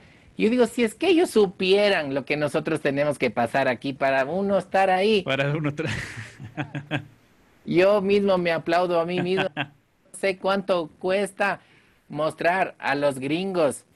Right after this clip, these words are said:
Speaker 1: que yo estoy en contacto con conciertos a nivel nacional,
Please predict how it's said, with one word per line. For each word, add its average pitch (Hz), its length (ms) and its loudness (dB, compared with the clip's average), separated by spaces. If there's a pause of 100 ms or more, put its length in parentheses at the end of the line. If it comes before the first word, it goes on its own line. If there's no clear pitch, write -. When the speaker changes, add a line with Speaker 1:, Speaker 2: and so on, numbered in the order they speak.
(160)
Speaker 1:
que 139 260 0
yo 175 260 2
estoy 180 500 2
en 151 220 -4 (200)
contacto 139 720 -2
con 127 360 -4
conciertos 127 920 -2
a 113 100 0
nivel 117 420 0
nacional, 117 840 -2